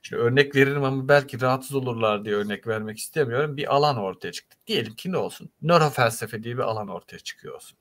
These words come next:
Çok güzel. Nörofelsefede ilk kitabı kim yazdı bilmiyorum çünkü.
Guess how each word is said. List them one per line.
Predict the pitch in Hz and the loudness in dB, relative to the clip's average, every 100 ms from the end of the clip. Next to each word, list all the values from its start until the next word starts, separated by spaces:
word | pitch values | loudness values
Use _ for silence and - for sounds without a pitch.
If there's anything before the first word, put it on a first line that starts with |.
| - | -6
Çok | 123 - | -6 -6
güzel. | - 127 | -4 -2
Nörofelsefede | 127 131 143 135 131 127 127 127 131 | 0 2 0 0 -2 -4 -8 -6 -4
ilk | 139 131 | -6 -8
kitabı | - 120 - | -8 -8 -8
kim | - 123 | -8 -2
yazdı | 117 117 113 | -2 -2 -4
bilmiyorum | 113 104 90 87 | -4 -4 -4 -6
çünkü. | - 175 - - | -10 -16 -14 -16